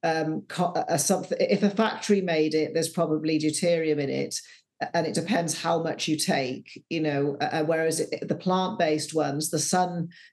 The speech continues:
uh, and plants are really fussy about deuterium as well. Not as fussy as mitochondria, but they'll deplete what they can for you,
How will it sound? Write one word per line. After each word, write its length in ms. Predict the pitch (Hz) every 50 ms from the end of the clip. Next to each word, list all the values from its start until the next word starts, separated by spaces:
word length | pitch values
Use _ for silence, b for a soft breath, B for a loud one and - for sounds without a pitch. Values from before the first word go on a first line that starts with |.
| B _ -
uh, 220 | 170 160 156 156 -
and 160 | 170 160 143
plants 400 | - 185 190 185 180 180 - -
are 80 | 185 175
really 220 | 175 165 160 160
fussy 380 | 156 - 165 147 - - 165 160
about 280 | 156 156 151 151 -
deuterium 560 | - 151 147 - 156 151 147 147 147 143 143
as 140 | 147 147 147
well. 200 | 147 147 147 151 170
Not 180 | 185 196 208
as 140 | 190 - -
fussy 300 | - 185 180 175 185 175
as 120 | 170 151 165
mitochondria, 800 | 160 160 156 143 156 - 160 165 165 165 143 151 143 139 139
but 120 | - 143 -
they'll 280 | 165 165 160 160 160
deplete 420 | 156 - 151 - - 165 160 151 156
what 180 | 156 147 147 156
they 120 | 160 151
can 360 | 151 - 185 170 170 165 160
for 140 | 151 - 160
you, 400 | 151 139 135 135 127 135 147 143